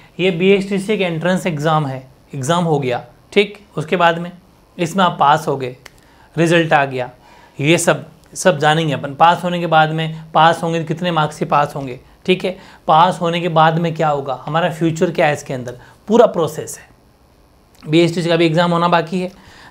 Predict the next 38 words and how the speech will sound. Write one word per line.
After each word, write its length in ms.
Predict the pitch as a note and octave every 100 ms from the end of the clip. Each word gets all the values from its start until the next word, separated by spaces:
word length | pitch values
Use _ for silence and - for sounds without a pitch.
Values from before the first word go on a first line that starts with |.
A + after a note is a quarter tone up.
| -
जिसकी 200 | D3+ F3
अपन 160 | E3+ E3
प्रिपरेशन 440 | E3+ E3+ E3 F3+
कर 140 | E3+
रहे 140 | E3 F3+
हैं। 140 | F#3 - - - -
और 80 |
मैं 100 | E3
एक 60 | D#3+
छोटी 220 | E3+ E3+
सी 100 | F#3+
बात 140 | F#3 D#3
फिर 100 | F3+
बता 220 | E3 C3+
दूं 160 | A#2 G#2+ - - - -
आपको, 500 | C#3 E3 D#3+ - G#2+ - _ _ _
मैं 180 | D#3 F#3+
एक, 200 | F#3 -
जैसा 320 | C#3+ E3+ F#3
कि 180 | E3+ F3
आपको 280 | F3 E3 F3
मुहिम 340 | D#3+ D#3 F#3
चला 260 | F3+ D#3+ D3+
रहा 100 | D#3
हूँ 100 | D#3+
ये 200 | D#3 D#3 - - C#3+
बीएसटीसी 480 | D#3+ D#3+ D#3+ D#3
सेपरेट, 460 | D#3 C#3 - C3+ C3+
हालांकि 320 | C#3 D3+ E3
सिर्फ 200 | D#3+ F3+
बीएसटीसी 500 | D#3+ E3+ E3 F#3+ G3+
के 80 | G3
लिए 120 | F#3+
कोर्स 220 | F3 F3+
नहीं 120 | F#3 F3
करवा 180 | E3+
रहा 120 | D#3 D#3+
हूँ, 160 | G3+